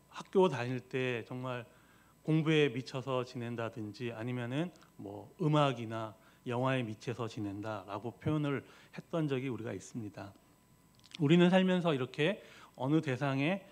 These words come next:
어느 한순간에 미쳐서 그런 열정을 가지고, 어, 살아갔던 적이 있습니다. 어, 근데 이제 그것을 왜 그렇게 살아가냐고 돌아봤을 때, 우리가 그렇게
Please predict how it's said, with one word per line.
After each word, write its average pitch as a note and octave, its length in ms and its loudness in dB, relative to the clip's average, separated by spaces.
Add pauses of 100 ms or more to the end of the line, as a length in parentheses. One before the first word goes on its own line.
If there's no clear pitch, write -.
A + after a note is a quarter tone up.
(200)
어느 C3 220 2
한순간에 E3 720 2
미쳐서 C3 640 -4
그런 C3 260 2
열정을 D#3 580 6
가지고, B2 500 -2 (320)
어, G#2+ 360 -10
살아갔던 D3 800 2
적이 A#2 300 -4
있습니다. G#2 640 -8 (1900)
어, G#2+ 520 -10 (1300)
근데 D#3+ 200 6
이제 E3 140 4
그것을 F3 800 6 (920)
왜 F3+ 280 6
그렇게 D#3+ 460 2
살아가냐고 C3+ 840 0
돌아봤을 B2 580 -4
때, - 180 -2
우리가 C3+ 300 2
그렇게 E3 560 0